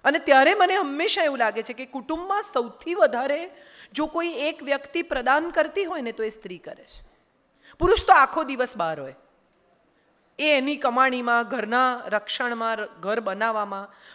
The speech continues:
હું ઘણીવાર આ વાત કરું છું ને તમે પણ કદાચ પહેલાં સાંભળી હશે કે છ એ સી નંખાવે ઘરમાં, પણ છ કલાક વિતાવતો નથી પુરુષ.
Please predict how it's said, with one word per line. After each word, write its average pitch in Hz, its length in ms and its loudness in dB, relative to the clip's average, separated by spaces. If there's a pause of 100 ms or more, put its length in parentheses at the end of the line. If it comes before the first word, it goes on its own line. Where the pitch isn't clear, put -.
હું 311 100 -4
ઘણીવાર 330 480 -4
આ 302 100 0
વાત 254 300 -2
કરું 240 220 -8
છું 240 200 -12
ને 233 100 -8
તમે 226 220 -4
પણ 277 180 -8
કદાચ 240 300 -8
પહેલાં 208 280 -6
સાંભળી 190 420 -8
હશે 170 160 -12
કે 233 120 -8
છ - 120 -12 (240)
એ 262 120 2
સી 285 240 -6
નંખાવે 240 500 -2
ઘરમાં, 139 380 -12 (520)
પણ 247 120 -2
છ - 140 -6
કલાક 269 560 2
વિતાવતો 262 440 -4
નથી 262 220 -8
પુરુષ. 156 480 -12